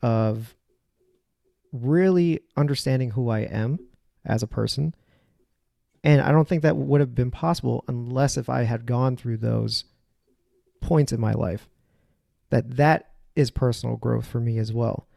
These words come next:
The fact that everything kind of culminated into last year.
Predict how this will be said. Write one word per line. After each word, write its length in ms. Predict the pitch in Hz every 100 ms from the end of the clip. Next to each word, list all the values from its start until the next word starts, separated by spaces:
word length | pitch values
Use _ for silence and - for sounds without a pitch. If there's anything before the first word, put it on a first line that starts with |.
| _ _ - _ -
The 80 | -
fact 400 | 143 147 - 139
that 440 | 135 123 - - _ _ _ _ _ _ _ _ _ -
everything 380 | 165 180 175 156
kind 180 | 170
of 60 | 143
culminated 640 | - 156 151 139 135 123
into 260 | 120 117 123
last 380 | 117 123 - -
year. 260 | 120 113